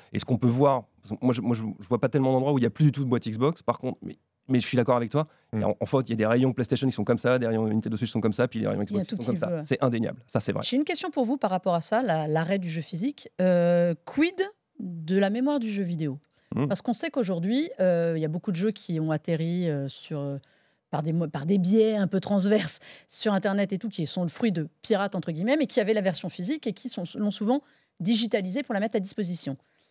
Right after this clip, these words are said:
Speaker 3: Euh, si on n'a plus de, enfin, ça n'a pas le même impact, il y a des jeux qui vont disparaître s'ils ne, ils n'existent plus en boîte.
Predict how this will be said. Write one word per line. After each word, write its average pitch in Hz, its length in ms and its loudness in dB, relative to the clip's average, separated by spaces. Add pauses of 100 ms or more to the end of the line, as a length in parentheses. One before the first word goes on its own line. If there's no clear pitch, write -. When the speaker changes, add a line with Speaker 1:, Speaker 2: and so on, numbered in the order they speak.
(160)
Speaker 3:
Euh, 143 320 -2
si - 220 -6
on 165 80 -2
n'a 156 140 -2
plus 196 280 -4
de, 143 640 -4
enfin, 165 340 -2
ça - 180 -4
n'a 175 100 2
pas 220 120 0
le 214 60 0
même 196 140 0
impact, 233 420 -4
il - 20 -2
y - 20 0
a - 20 0
des 160 100 -4
jeux 151 120 -6
qui - 120 -12
vont 156 140 -6
disparaître 156 640 -6
s'ils 180 260 -6
ne, 160 160 -4
ils 165 140 -2
n'existent 156 400 -6
plus 160 160 -8
en 156 40 -4
boîte. 151 340 -8